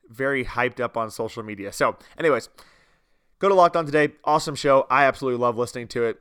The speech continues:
Um, give you some of that information around the sporting world. But let's get into our conversation about Luka Garza. I wanted to give a tribute to him, and we're gonna break this down a couple ways. I'm gonna do a quick recap of his recruitment development, uh, go into the career records, and then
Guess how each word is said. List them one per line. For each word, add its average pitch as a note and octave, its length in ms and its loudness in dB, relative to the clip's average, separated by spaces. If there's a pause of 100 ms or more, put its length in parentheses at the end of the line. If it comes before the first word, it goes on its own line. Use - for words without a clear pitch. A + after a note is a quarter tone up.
(140)
Um, G#2+ 240 -6
give C3 180 -4
you B2+ 60 -4
some B2 180 -10
of A#2 40 -8
that A#2 100 -2
information A2+ 420 -8
around G#2+ 440 -4 (200)
the A#2 80 -10
sporting A2 380 -6
world. A2 320 -2 (200)
But C#3 100 0
let's D#3+ 120 0
get F3+ 140 0
into E3 180 -4
our C#3+ 100 2
conversation C3+ 520 -2
about A#2 140 0
Luka B2 200 -6
Garza. A#2+ 340 0
I A2 40 0
wanted C3+ 240 -2
to C#3+ 80 -2
give C3 160 -2
a A2+ 40 -4
tribute A#2+ 360 -8
to A2+ 80 -12
him, A#2 300 -10 (360)
and C3 340 -2
we're D3+ 120 -2
gonna F#3+ 160 -2
break D3 180 0
this C#3 100 -20
down C#3 140 0
a B2 60 -6
couple C3 260 -6
ways. C3 220 0
I'm C3 120 -4
gonna D3+ 120 -2
do D3 180 -2
a C3+ 60 -2
quick D#3+ 260 -4 (140)
recap C#3+ 580 -2
of B2+ 320 0 (300)
his C#3 160 -4
recruitment C#3+ 440 -6
development, C3 560 -2 (380)
uh, A#2+ 180 -2
go C#3 280 0
into C3+ 200 -8
the B2 100 -6
career C3 220 -2
records, B2+ 500 -2
and B2 180 -10
then B2 340 -8